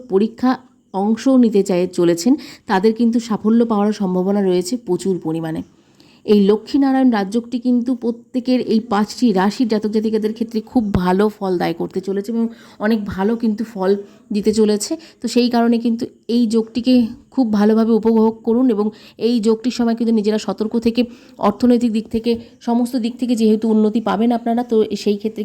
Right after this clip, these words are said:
কিন্তু আপনারা খুব মনোযোগ সহকারে এই দিকটিতে একটু মন দিন, তো তাতে কিন্তু আপনারা ভালো ফল লাভ করতে পারবেন। তো চলুন, আজকের মতন ভিডিওটি এতটুকুই রাখবো। আবার চলে আসবো নতুন কোনো ভিডিওর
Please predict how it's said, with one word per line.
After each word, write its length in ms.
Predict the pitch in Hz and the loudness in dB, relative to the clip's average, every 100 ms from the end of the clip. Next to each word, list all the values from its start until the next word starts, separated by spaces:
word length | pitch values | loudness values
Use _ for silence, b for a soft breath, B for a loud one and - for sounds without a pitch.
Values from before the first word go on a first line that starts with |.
| 214 | -6
কিন্তু 160 | 214 | -4
আপনারা 280 | 202 - 190 185 | -6 -6 -8 -6
খুব 100 | - 220 B B B B | -6 -8 B B B B
মনোযোগ 360 | 214 220 226 240 | 2 4 2 0
সহকারে 420 | 247 233 226 226 226 214 | 2 2 2 0 0 -2
এই 80 | |
দিকটিতে 400 | 208 220 - 220 226 214 220 | -2 -4 -4 0 0 0 -6
একটু 160 | 214 233 | -2 0
মন 200 | 202 202 | 4 4
দিন, 160 | 196 240 320 B B | 2 2 0 B B
তো 80 | - | -12
তাতে 200 | - 165 | -8 -6
কিন্তু 220 | - 196 208 | -4 -2 -4
আপনারা 240 | 196 185 202 254 - - 180 | -4 -4 -4 -6 -12 -6 -2
ভালো 180 | 180 240 247 - _ _ _ _ - | 0 0 -4 -18 _ _ _ _ -10
ফল 220 | 196 196 233 - - | -2 -2 -2 -8 -6
লাভ 160 | 170 165 | -6 -2
করতে 200 | 175 170 262 170 | -6 -2 -2 -2
পারবেন। 260 | 165 160 160 B B B | -2 -4 -6 B B B
তো 80 | - | -8
চলুন, 280 | 277 285 302 320 B _ 226 | -2 0 2 0 B _ -6
আজকের 260 | 226 - 269 | -4 0 2
মতন 200 | 262 262 | 4 4
ভিডিওটি 420 | 240 247 254 269 269 214 | 4 2 0 0 -4 -6
এতটুকুই 380 | 214 240 254 240 | -6 -4 0 0
রাখবো। 260 | 208 196 262 294 B _ - | 0 -2 -6 -6 B _ -4
আবার 200 | 226 254 247 | -2 0 0
চলে 140 | 262 262 | 2 2
আসবো 180 | 247 254 | 0 0
নতুন 260 | 262 214 254 | -2 0 0
কোনো 200 | 247 254 262 240 - - - | 2 4 2 0 -16 -20 -8
ভিডিওর 380 | 220 226 247 | -6 0 0